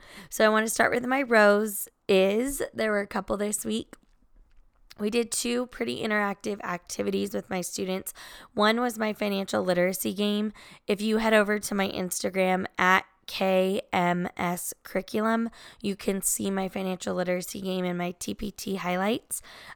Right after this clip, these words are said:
Um, but the students got to play the real game of life, and they loved it. It was super fun. Um, s-, the ones who hated it lost all their money. Some kids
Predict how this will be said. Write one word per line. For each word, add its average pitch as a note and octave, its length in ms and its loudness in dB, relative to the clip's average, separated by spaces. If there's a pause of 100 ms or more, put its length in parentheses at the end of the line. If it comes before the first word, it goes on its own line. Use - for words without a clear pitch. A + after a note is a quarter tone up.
Um, F#3 300 0
but - 100 -4
the - 100 -4
students A3 440 0
got G3 260 0
to G#3 100 -4
play F#3 600 2 (120)
the G#3 140 -8
real A3 240 2
game G3 280 -2
of F#3+ 160 -6
life, F#3+ 440 -4
and F#3 220 -4
they F3 160 -2
loved F3+ 440 -2
it. B3 200 -2 (400)
It - 60 -2
was F#3 120 0
super B3 300 -2
fun. G3 480 0 (520)
Um, F3 520 -2
s-, - 180 -10 (340)
the F#3+ 120 6
ones G#3+ 300 0
who A3+ 80 -4
hated G3 360 0
it F#3+ 240 2
lost F3+ 320 0
all G3+ 80 0
their F#3 100 -2
money. F3+ 520 -4 (340)
Some A3 300 0
kids G#3 360 -2